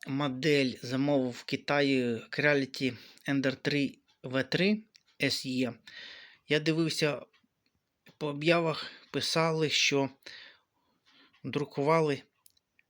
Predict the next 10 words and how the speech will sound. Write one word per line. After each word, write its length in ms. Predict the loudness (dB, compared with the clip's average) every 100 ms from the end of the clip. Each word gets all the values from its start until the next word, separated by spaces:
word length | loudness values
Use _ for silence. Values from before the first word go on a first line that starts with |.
| 0
десять 420 | 6 6 4 -4
кілограмів, 640 | -2 0 0 0 0 0 -4 _ _ _ _ _ _
потім 360 | -2 0 0 0 -4 _ _
тридцять 460 | -2 0 -2 -4 -2
кілограмів, 720 | 0 2 2 2 0 -2 -6 _ -4
навіть 320 | 0 0 0
бачив 400 | 2 4 4 0
сто 200 | -6 -2
десять 320 | 0 0 -2
кілограмів. 880 | -4 -6 -4 -2 -2 -2 -2 -6 -16